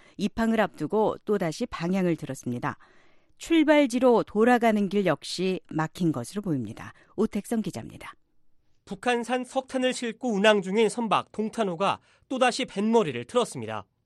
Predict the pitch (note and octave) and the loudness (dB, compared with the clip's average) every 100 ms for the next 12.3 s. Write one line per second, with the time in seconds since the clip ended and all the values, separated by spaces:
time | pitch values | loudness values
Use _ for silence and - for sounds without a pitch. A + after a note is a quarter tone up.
0 | _ _ - B3+ B3 C4 - A#3 C4 - | _ _ -4 0 2 2 0 -4 -4 -2
1 | B3 - - C#3+ B2 D#3+ B3 B3 C4 B3+ | -10 -6 -2 -2 2 0 0 -6 -4 -6
2 | G3 - G3 F3+ G3+ D#3+ - _ _ - | -4 -6 -4 -4 -2 -2 -4 _ _ -6
3 | A#3+ A#3+ A#3+ A#3 A3 A#3+ G#3+ G#3+ A#3+ G3+ | -2 -2 -2 -4 -2 -2 -2 -6 -4 -2
4 | G3 B2 - _ _ - B3+ - C4 E3+ | -2 -4 -8 _ _ -6 -6 -4 -4 -4
5 | E3 - C4+ A#3+ A#3 A3 G#3 F#3+ - A3+ | -6 -2 -2 0 -2 0 -2 -4 -4 -4
6 | C3 D#3+ G#3+ G#3 - A3+ D#3 - C4+ C4 | -2 -2 -2 -4 -4 0 0 -2 -6 -4
7 | B3 B3+ B3+ B3+ B3+ F#3 E3 F#3+ A2 _ | -2 -2 -4 -6 -4 -4 -4 -4 -4 _
8 | _ _ - G#3 G3 A3+ F3+ G3 C3 - | _ _ -8 -8 -4 -6 -2 -2 -2 -4
9 | C4+ B3 C4 - D#4 - D4+ - B3+ A3+ | -4 0 -2 -2 -10 -8 -10 -4 -2 -2
10 | A3+ G#3 G#3 A#3 A#3+ B3+ B3 A3 G3+ G3 | -4 -4 -2 -2 0 2 2 0 -6 -6
11 | E3 F3+ F#3+ A2 - G3+ - G#3+ D#3+ C#3+ | -6 -2 -2 -4 -8 -8 -2 -2 -2 -8
12 | G2+ G#2+ G2+ | -8 -10 -12